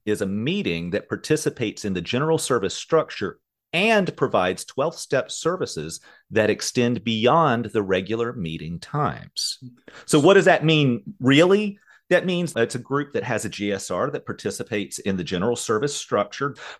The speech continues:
but it also means that this group as an entity participates outside of its scheduled meeting in carrying the message of Alcoholics Anonymous. So that could be that they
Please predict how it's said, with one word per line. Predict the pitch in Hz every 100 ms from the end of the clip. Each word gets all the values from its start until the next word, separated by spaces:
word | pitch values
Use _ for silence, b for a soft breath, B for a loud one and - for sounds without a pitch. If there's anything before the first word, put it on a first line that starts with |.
| -
but | 143
it |
also | 135 185 208 214
means | 170 151 160 156
that | 135 -
this | 135 -
group | 113 131 170 196 104 - _ -
as | 143 143 135
an | 127 123 _
entity | 139 170 175 151 - 95 80 71 73 _ _
participates | 143 - - 165 170 - 127 101 92 - - _ -
outside | 127 147 - - - 127 127 117 98
of | 98 101
its | 95 - -
scheduled | - - 101 107 123 117 95
meeting | 90 117 160 190 185 _ _
in | 135 131 135 143 139
carrying | - 113 110 107
the | 98
message | 90 - 90
of | 85
Alcoholics | 78 - 80 76 -
Anonymous. | 85 80 92 78 64 - - B B
So | 120
that | 113 123 -
could | 131 104
be | 113 107 104 - -
that | 98 95 80
they | 98 101 104 104